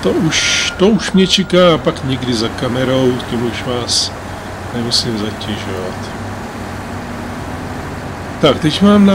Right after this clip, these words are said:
výběr dvě možnosti. Buď to tady můžu vzít doleva v obě ty klády a rvát to tam tudy, anebo tady doprava a vyjet na silnici a jet po silnici, tak asi pojedem po silnici. Je to pohodlnější.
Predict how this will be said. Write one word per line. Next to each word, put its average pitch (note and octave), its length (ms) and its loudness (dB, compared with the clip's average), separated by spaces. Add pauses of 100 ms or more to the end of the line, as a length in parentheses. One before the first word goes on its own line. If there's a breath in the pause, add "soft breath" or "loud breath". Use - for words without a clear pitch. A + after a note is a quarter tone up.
výběr F3+ 480 4
dvě F#3 220 4
možnosti. F3 560 6
Buď G#2+ 180 -4
to F3+ 140 0
tady F3 240 4
můžu E3+ 260 4
vzít E3+ 260 2
doleva C3 480 4
v C3+ 120 0
obě B2 260 2
ty - 160 -2
klády A#2+ 600 2 (140)
a A#2 120 -2
rvát A#2+ 320 -2 (100)
to C#3 60 -4
tam D3 500 0 (1000 loud breath)
tudy, C3+ 340 6
anebo C#3+ 640 4
tady D3+ 300 4
doprava C#3+ 640 2
a C3+ 40 2
vyjet C#3+ 320 2
na C3+ 100 0
silnici C#3 1080 2 (480)
a C#3 40 0
jet C#3 180 2
po - 160 -4
silnici, C3 580 2
tak C3 200 4
asi C3 200 0
pojedem A#2 480 -2
po G2 60 -4
silnici. - 600 -2 (120)
Je E3+ 80 2
to C#3+ 180 2
pohodlnější. G2+ 920 -4